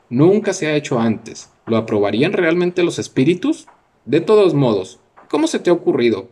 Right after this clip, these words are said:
Las mujeres del clan no cazan". "Sí,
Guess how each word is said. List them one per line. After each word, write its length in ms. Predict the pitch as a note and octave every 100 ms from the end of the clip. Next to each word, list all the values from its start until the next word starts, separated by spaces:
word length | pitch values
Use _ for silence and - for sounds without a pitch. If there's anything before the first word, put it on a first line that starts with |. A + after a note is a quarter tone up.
| -
Las 160 | A2+ A2+
mujeres 340 | A2+ C3 E3
del 200 | E3 G#2+
clan 420 | - D3 G#3 A3+ -
no 400 | A2 B2+ G#3 -
cazan". 440 | C3+ D#3+ - F#2+ - _ - -
"Sí, 580 | - B2+ G2+ A2 A3